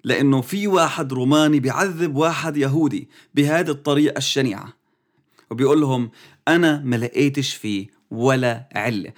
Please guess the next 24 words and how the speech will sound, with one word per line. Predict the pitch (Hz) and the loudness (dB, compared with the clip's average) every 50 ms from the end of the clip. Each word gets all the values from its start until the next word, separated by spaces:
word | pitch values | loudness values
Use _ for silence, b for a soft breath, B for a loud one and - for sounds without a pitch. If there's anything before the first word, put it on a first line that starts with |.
| b - - | b 0 2
هو | 202 220 | 4 4
ما | 214 208 | 4 4
لقاش | 190 - - - 190 202 196 - | 2 2 2 4 2 2 2 0
فيه | - 180 156 131 | 0 0 0 0
علة | 127 156 156 143 - - | 0 0 0 -2 -2 -2
أصلا | - 151 - - 113 104 98 104 b b b b _ - | -4 -4 -4 -4 -4 -4 -6 -6 b b b b _ 2
قبل | 156 147 147 139 120 | 4 4 4 2 4
ما | 120 123 | 4 2
يقبض | 117 - - 107 110 - | 2 0 -2 -4 -4 -4
عليه، | 73 117 110 98 95 - _ _ - | -4 -6 -6 -8 -10 -12 _ _ 0
وما | 123 127 131 | 2 2 4
لقاش | 131 135 87 101 156 135 - | 4 2 2 0 0 0 -2
فيه | - 151 135 | -2 0 0
علة | 104 135 147 139 113 - - - | 0 0 0 0 -2 -2 0 0
قبل | 175 208 190 208 202 180 | 0 2 2 2 0 2
ما | 160 | 0
يوديه | 147 135 127 120 113 107 123 151 | 0 2 2 0 0 0 0 0
للجلد، | 143 135 120 120 127 160 143 113 90 - B B B B B B - | 0 0 -2 -2 0 -2 -2 -2 -4 -8 B B B B B B -8
لكن | 104 113 127 131 - 131 117 | -6 -4 -4 -4 -2 -4 -4
هو | 117 127 131 127 117 | -2 -2 -2 -2 -2
بالرغم | 107 - - 117 113 120 151 156 160 180 175 | -2 -2 -4 -2 0 2 0 0 0 -2 -4
من | 170 170 160 156 | -2 -2 -2 0
هذا | 139 156 160 156 | 0 0 0 0
الشيء | 160 143 - - 117 98 90 - | -2 -4 -4 -6 -6 -8 -10 -12